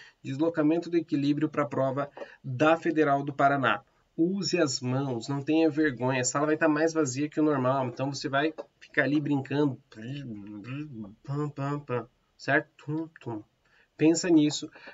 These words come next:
vai te ajudar bastante. Guarda isso aqui depois pra resolver os exercícios. Se você adquiriu a apostila lá que a gente fez junto com o Guilherme, ou você ainda não adquiriu, o link tá aqui na descrição desse vídeo,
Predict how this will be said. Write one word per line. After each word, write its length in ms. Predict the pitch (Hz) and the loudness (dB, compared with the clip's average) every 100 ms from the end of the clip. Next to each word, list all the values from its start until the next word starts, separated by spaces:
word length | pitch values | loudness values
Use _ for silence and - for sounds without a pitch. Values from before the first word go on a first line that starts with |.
| - | -6
vai 140 | 131 | -4
te 100 | 127 | -2
ajudar 320 | 139 135 139 135 | -4 0 2 2
bastante. 720 | - - - 135 131 131 147 - - - - | 2 -2 -4 -2 -2 -2 -8 -12 -20 -20 -10
Guarda 480 | 123 131 143 147 156 | 0 2 4 4 2
isso 200 | 151 151 | 2 -4
aqui 360 | - 131 127 - _ _ - | -4 -6 -6 -12 _ _ -4
depois 440 | 139 139 135 127 | -4 -2 -2 -2
pra 140 | 127 131 | -2 -2
resolver 460 | 131 135 120 131 | -2 -2 -2 -2
os 140 | 131 131 | -2 -2
exercícios. 760 | 123 147 143 - - - - - - - | -2 -2 -4 -10 -14 -14 -18 -18 -20 -12
Se 140 | - | -4
você 260 | 165 165 208 | 0 0 0
adquiriu 480 | 202 202 190 175 175 | -4 -6 -4 0 0
a 60 | |
apostila 1000 | 170 165 - - - 180 202 175 123 120 _ - | -2 -4 -6 -2 -2 -2 -2 -4 -4 -8 _ -8
lá 420 | 127 147 196 202 | -2 0 0 -2
que 80 | 196 | -2
a 40 | |
gente 260 | 156 165 - | -2 -2 -2
fez 240 | 160 151 | 0 0
junto 240 | 135 147 - | 0 -4 -4
com 160 | 143 | -6
o 20 | 131 | -4
Guilherme, 800 | 123 113 127 151 143 131 113 117 | -2 0 2 2 2 0 -2 -4
ou 160 | 135 | -6
você 220 | 143 139 147 | -4 -4 -2
ainda 180 | 135 | -2
não 220 | 127 139 175 | 0 0 -2
adquiriu, 520 | 165 160 135 127 147 | -4 -8 -8 -2 0
o 40 | |
link 320 | 143 156 165 - | 2 2 0 0
tá 120 | 156 | 0
aqui 220 | - 175 | 0 -2
na 100 | 185 | -2
descrição 540 | 160 - 143 131 135 | -6 -6 -8 -4 -4
desse 220 | 123 113 104 | -4 -6 -8
vídeo, 480 | 120 151 131 127 | 0 0 0 -8